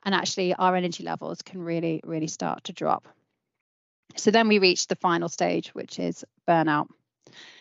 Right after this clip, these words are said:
So with burnout, we experience everything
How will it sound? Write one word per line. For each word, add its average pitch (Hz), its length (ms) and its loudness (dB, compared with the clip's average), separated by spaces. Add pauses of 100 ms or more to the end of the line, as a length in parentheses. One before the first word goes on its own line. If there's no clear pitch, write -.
(560)
So 247 560 6
with 262 240 4
burnout, 226 520 4
we 226 340 4
experience 196 960 0 (160)
everything 175 580 0